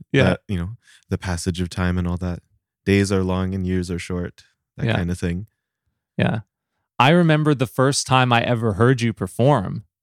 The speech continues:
Speaker 1: and it was also that summer. It was in the summer of twenty twenty-two. It was at the Fort Langley Jazz Festival,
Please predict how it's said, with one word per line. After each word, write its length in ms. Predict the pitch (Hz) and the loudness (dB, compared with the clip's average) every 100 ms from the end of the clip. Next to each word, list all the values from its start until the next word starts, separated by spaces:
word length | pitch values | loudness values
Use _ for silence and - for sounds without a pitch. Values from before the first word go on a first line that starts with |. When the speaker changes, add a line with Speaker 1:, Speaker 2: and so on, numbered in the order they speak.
| - | 2
Speaker 1:
and 120 | 120 | 2
it 120 | 120 | 2
was 220 | 120 117 | 2 4
also 360 | 120 127 - 127 | 4 4 4 2
that 260 | 107 101 - | 2 0 -2
summer. 480 | 104 95 - 131 - _ _ | -2 -2 -6 -10 -14 _ _
It 60 | 117 | 2
was 200 | 110 98 | 2 2
in 100 | 104 | 0
the 80 | 98 | 0
summer 280 | - 101 101 | 0 0 0
of 100 | - | -2
twenty 200 | 101 98 | -2 -2
twenty-two. 340 | 107 101 - | -2 -4 -4
It 20 | |
was 120 | 107 104 | -2 -4
at 80 | |
the 60 | 98 | -4
Fort 340 | - 120 123 | -4 0 2
Langley 340 | - 113 110 101 | 2 0 0 0
Jazz 320 | 98 95 104 | 2 0 0
Festival, 600 | - - - - - - | -6 -8 -8 -8 -8 -10